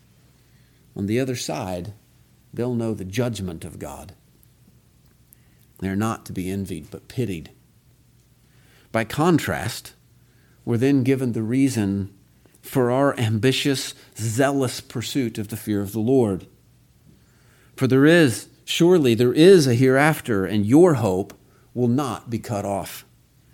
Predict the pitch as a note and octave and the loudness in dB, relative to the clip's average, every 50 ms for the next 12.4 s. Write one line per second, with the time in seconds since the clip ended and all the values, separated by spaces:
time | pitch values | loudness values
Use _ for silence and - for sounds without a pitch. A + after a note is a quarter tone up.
0 | _ _ _ - - - C3 C3 D#3 E3 D#3+ F#3+ E3 D#3+ B2 C3+ C#3 C#3 C3+ C3+ | _ _ _ -16 -8 -4 -2 0 0 0 0 -2 -2 -2 0 0 2 2 2 0
1 | C3 C#3+ C#3 D3+ D3 - D#3+ C#3 - - - B2+ A#2 A2+ A2+ G#2+ G#2+ D3 D3+ C#3 | 0 0 0 0 0 -2 -4 -6 -6 -6 -4 -4 -2 -2 -2 -4 -2 -2 -2 -2
2 | A#2+ A#2 A#2 A2 A2+ A2 - D3 C#3 C#3 B2 G#2+ G2 F#2+ E2 D2 - - _ _ | -2 0 0 0 0 0 0 0 0 2 2 0 0 -2 -4 -6 -8 -12 _ _
3 | - - - - - - - A2 A#2 B2+ A#2+ A#2+ - - - E3+ E3+ E3 D#3+ C3+ | -20 -20 -20 -20 -16 -10 -4 0 2 4 4 2 0 0 2 4 6 6 6 6
4 | A2+ G#2 A2 A#2 A2 - - A2+ G#2+ - A#2 F#2+ F2+ A2+ B2+ E3+ G#3 A3 - - | 4 2 0 -2 -2 -2 -4 -6 -6 -6 -6 -6 -6 -6 -6 -6 -6 -8 -12 -20
5 | - - _ _ _ _ _ _ _ _ - - C#3+ - - - C#3 A#2+ A2+ A#2 | -20 -20 _ _ _ _ _ _ _ _ -12 -10 -10 -10 -8 -8 -6 -6 -6 -4
6 | D#3 F3+ - - B2 D#3 E3+ A#2+ E2+ - - - _ _ _ _ _ _ _ _ | -6 -6 -4 -2 0 0 0 0 -2 -6 -10 -18 _ _ _ _ _ _ _ _
7 | _ _ _ _ _ _ _ _ _ _ _ _ _ _ _ _ _ _ _ _ | _ _ _ _ _ _ _ _ _ _ _ _ _ _ _ _ _ _ _ _
8 | _ _ _ _ _ _ _ _ - B2 A2+ - F3+ F#3+ E3+ C3 B2+ C3 B2 A#2 | _ _ _ _ _ _ _ _ -6 -4 0 4 4 4 4 4 2 2 4 4
9 | A#2 A#2+ C#3+ E3+ E3 D#3 C#3+ B2+ A#2+ A2 G#2 G2+ - - A#2+ G2+ F2+ E2+ E2 F#2+ | 4 6 6 8 8 8 6 6 4 4 2 0 0 0 0 0 0 0 -2 -2
10 | G2+ - - - - - - - - D3 C3 B2+ - - F3+ G3 F#3+ E3+ C#3 A2+ | -4 -6 -10 -16 -20 -20 -6 0 2 2 4 2 2 4 6 8 8 8 8 6
11 | G#2+ G#2 A2 A2+ B2+ C3 C#3 D3+ E3 D#3 D3+ D3+ D3 D3+ D3 C#3 B2+ - - E3 | 6 4 4 4 4 6 6 6 6 6 6 4 4 4 4 2 0 0 2 2
12 | D3+ B2+ G#2 F#2+ F#2+ G2 G#2 A#2 | 2 2 2 2 2 0 0 -2